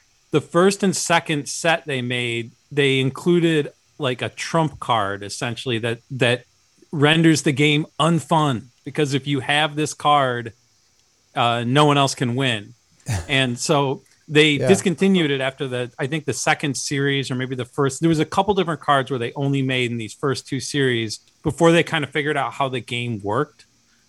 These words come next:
Speaker 1: you know, like, it,
Speaker 2: That's
Speaker 1: as
Speaker 2: hilarious.
Speaker 1: a game
Speaker 2: Yeah.
Speaker 1: rather than just, uh, you know, a real life N F T. And so that's what, that's why they're worth so much. And then also it's,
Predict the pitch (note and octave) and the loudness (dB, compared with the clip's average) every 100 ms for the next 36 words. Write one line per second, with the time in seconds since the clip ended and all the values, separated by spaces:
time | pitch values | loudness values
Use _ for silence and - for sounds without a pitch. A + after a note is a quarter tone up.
0 | _ _ D3 C#3+ D3 C#3+ E3+ D3+ C3+ A#2+ | _ _ 0 2 2 0 0 2 2 -2
1 | - D#3 B2+ A#2+ C#3+ C#3 C3 A#2+ F2+ C#3 | -2 0 0 2 4 4 2 -2 -2 -2
2 | C3 A2 G#2+ A2+ A#2 A#2 A2+ G#2+ B2+ - | -2 -2 -4 -4 -4 -6 -8 -8 -10 -12
3 | - _ _ A#2 A2 G2 - - - A2+ | -18 _ _ -6 -4 -6 -14 -12 -4 -2
4 | G#2+ G#2 - C#3 A2+ A#2+ A#2 A2 G2+ B2 | -2 -4 -4 0 4 6 6 2 2 0
5 | G#2+ G2 - A#2 G2+ - _ _ _ _ | 0 -2 -2 -2 -2 -12 _ _ _ _
6 | - C3+ B2 A#2+ - C3 D3 - F3 C#3 | -4 0 2 2 2 2 2 0 -2 2
7 | D3+ - D3+ C3+ B2+ B2 B2 B2 - B2+ | 2 4 4 4 2 2 2 0 0 -4
8 | A#2 - F#3 G3 F3 - E3 D#3+ D#3+ C3+ | -4 0 6 6 6 4 4 4 2 0
9 | - | -4